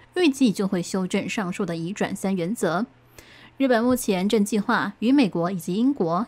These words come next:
研发下一代战机与飞弹。对在日本国内制造装备的企业来说，产量少代表成本高。日本政府增加采购量，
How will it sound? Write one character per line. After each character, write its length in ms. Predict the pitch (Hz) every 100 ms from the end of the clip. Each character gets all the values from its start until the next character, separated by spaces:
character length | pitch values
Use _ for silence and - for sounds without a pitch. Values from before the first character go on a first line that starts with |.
| -
研 180 | 170
发 220 | 202 185 196
下 200 | - 185
一 80 |
代 140 | 180 180
战 240 | 180 175
机 180 | 190 202
与 120 | 185
飞 180 | - 254
弹。 260 | 269 208 202 - _ _ _
对 160 | 294 269
在 160 | 269
日 100 | 294 330
本 180 | 214
国 120 | 180 175
内 140 | 185
制 140 | 170
造 160 | 170 170
装 200 | 180 190
备 120 | 202
的 80 | 170
企 200 | 165 190
业 120 | 170
来 120 | 127
说， 340 | 196 - 247 262 - - -
产 220 | - 214
量 180 | 294 285
少 300 | - 175 98
代 180 | 208 180
表 200 | 165 175
成 200 | - 180
本 160 | 175
高。 280 | - 240 262 - - - - -
日 100 | 247
本 120 | 214
政 160 | 254
府 360 | 233 214 165 202 - _ _
增 260 | - 208 220
加 300 | - 208 220
采 240 | - 151
购 160 | - 175
量， 260 | 269 226